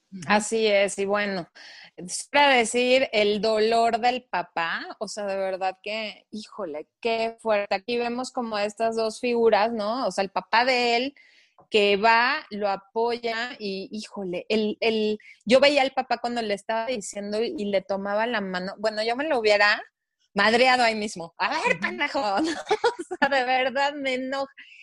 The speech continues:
Speaker 2: Y esta parte de estar y contener a tus hijos,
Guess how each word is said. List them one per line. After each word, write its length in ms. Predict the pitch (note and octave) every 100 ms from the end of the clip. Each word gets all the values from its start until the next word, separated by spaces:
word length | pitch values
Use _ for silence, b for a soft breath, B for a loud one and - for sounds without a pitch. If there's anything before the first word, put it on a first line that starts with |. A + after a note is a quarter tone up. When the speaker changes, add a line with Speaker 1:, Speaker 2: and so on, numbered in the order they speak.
| B A3+
Speaker 2:
Y 140 | D4
esta 260 | D4+ F4 F4
parte 460 | D#4 C#4 C4 - C#4
de 280 | C#4 A#3 F#3+
estar 440 | A3+ A3+ _ A#3+ C4
y 60 |
contener 500 | - G#3 G3 G3+ G#3 - -
a 100 | F#3 -
tus 220 | F3 -
hijos, 480 | F#3+ - A3 -